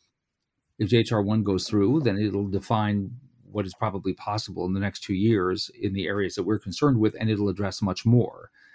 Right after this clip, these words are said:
If it fails, uh, then it's likely that it will at least slow a turn to the other reforms that are pending that are more focused on the issues that Jack and I took up in our book.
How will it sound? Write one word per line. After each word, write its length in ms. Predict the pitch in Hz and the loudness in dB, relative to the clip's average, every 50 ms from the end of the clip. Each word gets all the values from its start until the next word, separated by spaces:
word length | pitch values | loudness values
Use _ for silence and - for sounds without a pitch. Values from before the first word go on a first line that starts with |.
| _ _ _ _ - | _ _ _ _ -4
If 140 | 107 107 | -2 0
it 140 | 107 98 - | 0 -2 -2
fails, 680 | - - - 175 180 160 113 98 98 101 107 117 - - - - | -2 4 6 8 8 8 6 4 2 0 -2 -4 -6 -10 -6 -2
uh, 180 | 107 101 98 | -2 0 0
then 180 | 101 104 113 110 | 0 0 0 0
it's 180 | 110 107 92 98 | 0 0 -2 -2
likely 540 | 110 107 113 117 113 - - 110 104 101 95 87 | 0 2 2 2 2 0 0 0 0 0 0 0
that 280 | 98 92 95 95 - - _ _ _ _ _ _ _ _ _ _ _ _ _ _ - | 0 0 -2 -2 -6 -10 _ _ _ _ _ _ _ _ _ _ _ _ _ _ 2
it 80 | 135 | 2
will 160 | 107 110 107 107 | 2 4 2 2
at 100 | 107 104 | 4 4
least 300 | 120 120 110 - - - | 4 4 4 2 0 -2
slow 800 | - - - 123 120 123 131 135 117 95 92 101 101 117 123 - _ _ _ _ _ _ _ _ - | -4 0 2 4 6 8 8 6 6 4 2 0 0 -2 -4 -6 _ _ _ _ _ _ _ _ -4
a 100 | - 120 | -4 -4
turn 360 | - - - 147 127 123 113 | -4 -2 2 4 4 6 4
to 100 | - 113 | 4 2
the 160 | 95 98 - | 0 -2 2
other 240 | - 127 127 - 131 | 4 6 8 8 8
reforms 760 | 107 95 90 - - 87 80 90 87 - - - 107 - - _ _ _ _ _ _ | 6 4 0 -2 -6 -8 -8 -8 -10 -10 -8 -8 -8 -10 -10 _ _ _ _ _ _
that 160 | 120 107 95 | -2 0 0
are 80 | 92 87 | -2 -4
pending 400 | - - 120 113 107 104 101 95 | -2 0 0 2 2 0 0 -2
that 100 | 95 87 | -2 -2
are 80 | 92 | -2
more 220 | 92 98 98 101 95 | -2 -2 -2 -4 0
focused 400 | - 120 110 98 - 98 - - | 2 2 2 2 0 -4 -6 -4
on 80 | 92 | -2
the 160 | 95 95 95 | -2 0 0
issues 260 | 92 90 - 104 92 - | -2 -2 -2 -4 -4 -4
that 160 | 90 - - _ _ - | -6 -8 -10 _ _ -8
Jack 280 | - 104 95 92 - | -6 -6 -6 -6 -6
and 80 | 101 95 | -6 -6
I 120 | 90 87 | -6 -6
took 240 | 85 - 101 - - | -6 -6 -6 -6 -4
up 160 | 90 85 - | -6 -6 -6
in 80 | 87 82 | -8 -8
our 140 | 73 76 78 | -6 -8 -2
book. 420 | 95 110 98 - - - - - | 0 0 0 0 -2 -10 -20 -20